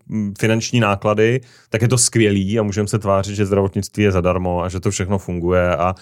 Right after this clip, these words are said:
pohoda. Ale jakmile to přestane nějaká část těch doktorů snášet, ty, řekl bych,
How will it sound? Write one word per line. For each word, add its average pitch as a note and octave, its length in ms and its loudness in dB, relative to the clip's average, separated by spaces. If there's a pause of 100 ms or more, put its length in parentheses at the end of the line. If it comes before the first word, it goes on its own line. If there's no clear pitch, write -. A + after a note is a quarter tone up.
(440)
pohoda. G2 480 2 (600)
Ale G#2+ 200 4
jakmile A#2+ 420 4
to B2+ 140 2
přestane A#2 680 2
nějaká A2 340 2
část G#2+ 360 0
těch A2 140 -2
doktorů A2+ 320 -2
snášet, G#2 680 0
ty, A2 400 0
řekl G2+ 260 -4
bych, G2+ 300 -2